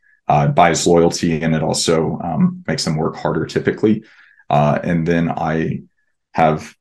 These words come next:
you know, abdicated certain responsibilities within the business to, you know, I have a team that does my due diligence reports on land. Uh, you know, I've got different software and tools where I've, I've got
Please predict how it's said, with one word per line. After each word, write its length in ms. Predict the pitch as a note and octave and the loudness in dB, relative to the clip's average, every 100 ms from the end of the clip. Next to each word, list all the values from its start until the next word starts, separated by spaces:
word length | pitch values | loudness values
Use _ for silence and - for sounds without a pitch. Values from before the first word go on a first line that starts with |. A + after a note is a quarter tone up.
| - | -4
you 100 | G2 | -2
know, 160 | E2+ F2 | 0 0
abdicated 500 | E2+ - - F2 D2+ | -2 -2 -2 -2 0
certain 240 | E2+ E2 | 0 0
responsibilities 840 | E2+ - E2+ - E2+ D#2+ E2 D#2+ | -2 0 -2 0 -2 -2 0 0
within 240 | F2+ D#2+ E2+ | -2 0 -2
the 60 | |
business 520 | C#2+ D#2+ - E2+ - | 0 0 0 -2 -4
to, 600 | - - D#2 D#2+ E2 D#2+ - _ | -8 -4 0 0 0 -2 -8 _
you 60 | D#2+ | -2
know, 80 | D#2 | 0
I 120 | E2 | 0
have 180 | F#2 E2+ | 0 -2
a 80 | |
team 440 | E2 - - F2+ F2+ | -2 -2 2 2 2
that 160 | F2 | 0
does 200 | - F2 | 0 -2
my 100 | - | -2
due 140 | E2 E2+ | -4 0
diligence 460 | F#2 G2+ F#2+ F#2+ | 2 2 2 -2
reports 380 | F#2 - F2+ - | -4 -2 -2 0
on 140 | F#2 F#2 | -2 0
land. 520 | F#2 F#2 F#2 F2 - _ - | 0 0 -2 -4 -8 _ -10
Uh, 400 | E2 E2 E2+ F2 | -6 -4 -4 -4
you 120 | - | -2
know, 120 | F2+ D#2+ | 0 2
I've 240 | D#2+ - | 0 0
got 320 | F#2 E2 - - _ _ _ | 2 2 0 -10 _ _ _
different 280 | - F#2 F2+ | -2 0 2
software 460 | - F2 - F2+ F2 | 2 0 2 4 4
and 120 | E2+ | 2
tools 540 | - E2+ E2+ E2+ - | 0 4 4 4 0
where 360 | F#2 E2+ D2 - | 0 0 0 -2
I've, 260 | F2+ F2 - _ - | -4 -6 -10 _ -10
I've 140 | - - | -6 0
got 360 | F2 - - | 0 0 -6